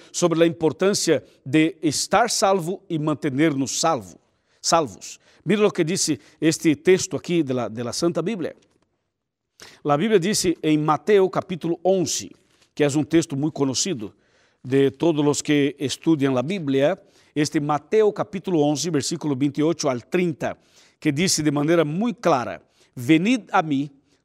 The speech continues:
todos los que estáis fatigados e cargados, e eu os harei descansar. Llevad mi, mi, mi jugo sobre vosotros, e aprended de mim, que soy manso e humilde de corazón,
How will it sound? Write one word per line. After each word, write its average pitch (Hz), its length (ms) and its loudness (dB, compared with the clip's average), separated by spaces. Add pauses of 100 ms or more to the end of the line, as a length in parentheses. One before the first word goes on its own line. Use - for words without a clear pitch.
(140)
todos 160 560 2 (160)
los 143 240 0
que 165 100 2
estáis 160 800 -2
fatigados 135 840 -6
e 127 40 -8
cargados, 110 640 -6 (280)
e 139 100 2
eu 151 320 2
os 139 180 -2
harei 139 200 2
descansar. 120 840 -2 (520)
Llevad 156 580 2
mi, 139 220 -2 (160)
mi, 117 380 -6
mi 127 140 -4
jugo 170 500 0 (180)
sobre 180 380 2
vosotros, 120 640 -2 (200)
e 151 80 4
aprended 156 580 2
de 131 180 -6
mim, 160 300 -4 (300)
que 151 120 -2
soy 147 260 0
manso 156 500 -2
e 160 100 -2
humilde 139 520 -2
de 110 140 -8
corazón, 123 640 -2